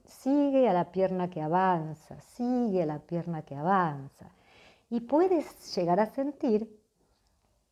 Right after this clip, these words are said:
que tus brazos también empiezan a moverse de una manera más exagerada.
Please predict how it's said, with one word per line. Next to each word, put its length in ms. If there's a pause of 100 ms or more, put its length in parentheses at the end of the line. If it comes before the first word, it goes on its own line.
(840)
que 140
tus 240
brazos 360
también 360
empiezan 500
a 80
moverse 480
de 140
una 160
manera 400
más 240
exagerada. 880